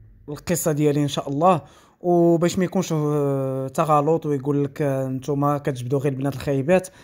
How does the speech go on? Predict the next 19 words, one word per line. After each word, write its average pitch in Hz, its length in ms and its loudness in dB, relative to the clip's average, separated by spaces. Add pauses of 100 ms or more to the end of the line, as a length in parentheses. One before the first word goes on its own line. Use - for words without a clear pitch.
(240)
حنا 170 180 -4
كنوجهوا 160 580 0
واحد 151 140 0
التحية 160 400 -2
لأن 151 260 0
بنات 147 220 -2
الأصل 147 340 -6
كاينين 165 500 2 (440)
وكاينين، 156 680 2
خصنا 160 240 -4
غير 160 140 0
نعرفوا 143 280 -2
نقلبوا 151 540 0
وفين 151 240 -2
نمشيو 147 240 -2
نقلبوا 139 400 -4
عليهم. 110 320 -8 (760)
ما 247 100 6
علينا. 160 320 2